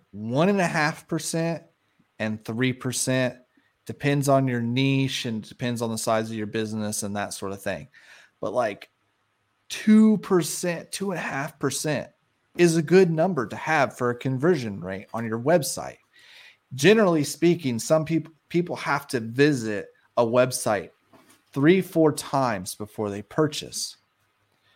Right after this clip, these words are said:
Some brands do it better than other. Don't get me wrong. Some brands have way higher conversion rates.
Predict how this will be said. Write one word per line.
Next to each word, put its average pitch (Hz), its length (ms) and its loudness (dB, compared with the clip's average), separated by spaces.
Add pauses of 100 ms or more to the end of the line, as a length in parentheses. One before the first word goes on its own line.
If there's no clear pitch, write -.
(200)
Some 135 300 0
brands 156 320 2
do 170 140 8
it 165 80 0
better 170 200 6
than 175 180 4
other. 147 320 0 (1120)
Don't 113 180 -4
get 139 120 4
me 151 80 2
wrong. 135 340 4 (200)
Some 110 260 -10
brands 117 360 -4
have 110 300 -4 (120)
way 123 240 0
higher 120 340 2
conversion 113 520 -6
rates. 78 260 -14